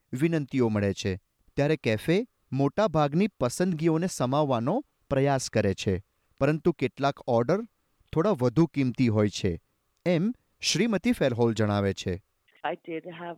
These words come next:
Speaker 2: a request recently for a coffee that was made half with almond milk and half with oat milk. And to that I said,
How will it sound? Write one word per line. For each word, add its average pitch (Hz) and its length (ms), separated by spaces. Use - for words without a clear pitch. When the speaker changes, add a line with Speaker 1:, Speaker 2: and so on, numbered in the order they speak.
Speaker 2:
a 143 80
request - 600
recently 139 500
for 143 480
a 160 60
coffee 143 420
that 139 220
was 147 120
made 131 340
half - 520
with 165 100
almond 139 380
milk 131 280
and 143 60
half 135 400
with - 200
oat 131 180
milk. - 220
And 139 280
to - 200
that 131 220
I 123 100
said, - 140